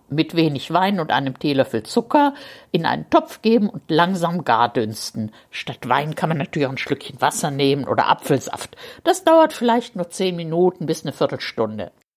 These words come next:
Die Kartoffeln schälen, waschen und mit Salz etwa zwanzig Minuten kochen.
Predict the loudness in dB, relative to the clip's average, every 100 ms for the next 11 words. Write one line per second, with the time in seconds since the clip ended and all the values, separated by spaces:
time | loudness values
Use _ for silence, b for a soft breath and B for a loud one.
0 | _ -4 0 -2 2 0 0 -4 -4 -2
1 | 2 4 2 2 0 -2 -6 -6 -4 -6
2 | 0 4 4 2 -4 -6 -8 -4 -6 -4
3 | 0 0 0 -4 -4 -4 -8 -4 -2 -2
4 | -2 -6 0 -2 -2 -10 -12